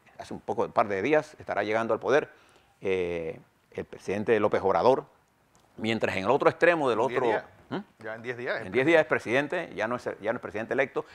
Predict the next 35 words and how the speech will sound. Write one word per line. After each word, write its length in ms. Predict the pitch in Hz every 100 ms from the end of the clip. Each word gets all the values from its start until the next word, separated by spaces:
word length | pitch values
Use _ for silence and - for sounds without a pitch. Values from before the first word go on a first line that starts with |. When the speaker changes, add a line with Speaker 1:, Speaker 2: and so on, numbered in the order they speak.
| -
Speaker 1:
mientras 380 | 110 120 113 104
en 180 | 98
otros 240 | 104 - 127
diez 160 | 151
días 340 | 160 170 214 - - _ _
simultáneamente 840 | - 135 113 - 127 160 156 165 -
tomará 460 | 117 110 135 151 - -
Bolsonaro, 540 | 120 117 127 165 -
que 280 | - 139 - _ - _ _ _ - -
comienza 560 | - 120 151 196 180 147
a 40 |
alejarse 540 | 123 113 151 175 - 131
drásticamente 800 | 143 180 - 151 117 131 180 -
de 60 |
su 140 | 123 110
política 360 | 98 135 -
exterior 500 | 127 - 107 147 165 - -
para 400 | 123 110 110 110 _ _ _ _ _ _ _ -
eliminar 500 | 117 113 123 180 165
el 180 | 143 127
multilateralismo, 840 | 123 127 120 110 107 123 202 196
el 140 | - 123
multi-, 400 | 127 131 - 143
la 100 | 117
multilateralidad, 1160 | 120 123 110 110 113 117 113 110 113 170 - - _
para 220 | - 104
caer 320 | - 113 147 160
en, 120 | 139
en 140 | 123
las 160 | 117 113
relaciones 580 | 107 104 - 156 160 -
de 100 | 120
Estado 340 | - 151 147
a 20 |
Estado. 340 | 123 127 104